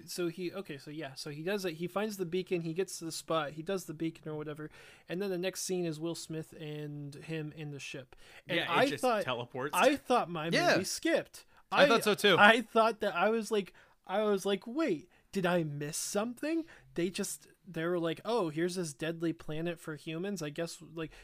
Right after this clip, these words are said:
Speaker 1: they just magically pick 'em up." Like, it legitimately just went for, it,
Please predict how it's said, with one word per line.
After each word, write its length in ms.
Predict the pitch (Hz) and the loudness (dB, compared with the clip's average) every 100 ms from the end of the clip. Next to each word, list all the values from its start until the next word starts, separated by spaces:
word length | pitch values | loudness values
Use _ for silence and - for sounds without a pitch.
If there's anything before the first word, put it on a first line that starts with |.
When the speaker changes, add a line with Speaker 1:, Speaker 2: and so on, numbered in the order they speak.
| - | -10
Speaker 1:
they 160 | 170 170 | -4 -4
just 220 | 180 - | -4 -6
magically 640 | 156 139 165 170 165 160 | -4 -4 -2 -4 -4 -6
pick 280 | 156 160 160 | -4 -8 -6
'em 160 | 151 151 | -8 -6
up." 220 | 160 180 | -6 -2
Like, 160 | 170 - - _ | -4 -4 -20 _
it 200 | 185 202 - - | -4 -4 -8 -14
legitimately 960 | 185 196 151 147 214 269 180 160 165 165 | -8 -6 -4 0 0 0 -2 -4 -6 -8
just 300 | 160 165 - | -8 -10 -6
went 260 | 160 170 | -6 -6
for, 200 | - 160 - | -12 -16 -16
it, 160 | - 180 | -14 -14